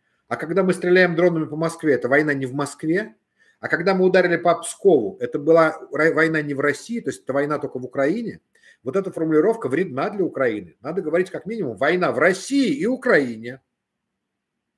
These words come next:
Военная агрессия России против Украины, война в Рос-, на территории России и Украины. А то получается, как бы в Украине война есть, а в России нет,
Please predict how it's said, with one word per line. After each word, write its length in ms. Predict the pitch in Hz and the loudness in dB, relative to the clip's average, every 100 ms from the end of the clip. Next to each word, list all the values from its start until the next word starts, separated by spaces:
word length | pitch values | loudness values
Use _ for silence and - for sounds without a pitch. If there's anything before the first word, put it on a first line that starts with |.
| _ _ _ | _ _ _
Военная 500 | 135 202 240 202 170 | 2 4 4 2 0
агрессия 880 | 151 151 175 196 160 - 117 95 82 104 | 0 0 2 2 0 -4 -8 -10 -12 -6
России 440 | 131 165 196 165 | -4 -4 -2 -4
против 380 | 120 120 110 120 | -2 -6 -6 -12
Украины, 760 | 123 127 113 101 104 151 190 _ _ _ _ _ _ | -4 -2 -2 -6 -10 -12 -14 _ _ _ _ _ _
война 400 | 117 165 196 185 | 0 0 2 0
в 60 | |
Рос-, 240 | 160 160 - | 2 0 -2
на 100 | 151 | -4
территории 380 | 160 160 170 156 | -2 0 2 2
России 380 | 151 147 240 | 0 -2 -6
и 40 | 240 | -6
Украины. 720 | 208 190 160 120 107 113 123 _ _ _ _ _ - | -4 0 0 -2 -8 -12 -16 _ _ _ _ _ -12
А 80 | 135 | -8
то 80 | 185 | -6
получается, 480 | 196 202 220 220 - | -8 -2 0 0 -6
как 160 | 196 | -8
бы 60 | 160 | -6
в 40 | |
Украине 360 | 175 190 196 185 | -4 0 0 0
война 240 | 185 185 | -2 -2
есть, 200 | 214 208 | -6 -6
а 40 | 180 | -8
в 40 | |
России 320 | 180 - 196 | -8 -10 -12
нет, 280 | 175 214 | -8 -8